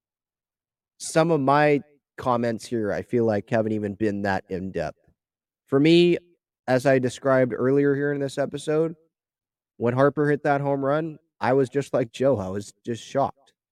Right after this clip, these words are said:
Kinda my jaw dropped, wasn't talking, um, both hands over my head, just like, "What just happened?" It just sucks. Um, 'cause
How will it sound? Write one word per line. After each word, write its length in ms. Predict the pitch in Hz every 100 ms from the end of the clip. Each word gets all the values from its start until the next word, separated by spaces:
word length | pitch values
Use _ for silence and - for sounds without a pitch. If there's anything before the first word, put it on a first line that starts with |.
| _ _ _ _ _ _
Kinda 200 | 107 107
my 140 | 104 101
jaw 280 | 143 160 156
dropped, 640 | 151 151 147 - - - _ -
wasn't 340 | 120 131 131 -
talking, 560 | 135 139 143 143 135 _ _ _ -
um, 540 | 101 98 95 98 95 - _ _ _ _ _ _ _ _ _ _ _ _ _
both 200 | 110 113
hands 300 | 123 131 127
over 180 | 127 127
my 160 | 123 120
head, 340 | 127 135 135
just 280 | 131 98 -
like, 180 | 85 - _ _ _ _ -
"What 360 | 110 120 120
just 200 | 110 -
happened?" 340 | 101 76 - 53 _ _ _ _ _ _ _ _ _ _ _ _ _ _ _ _
It 80 | -
just 220 | 135 -
sucks. 440 | 107 - - - -
Um, 500 | 95 95 78 76 67 _ _ _ _ _ _ _ _ _ -
'cause 240 | 131 -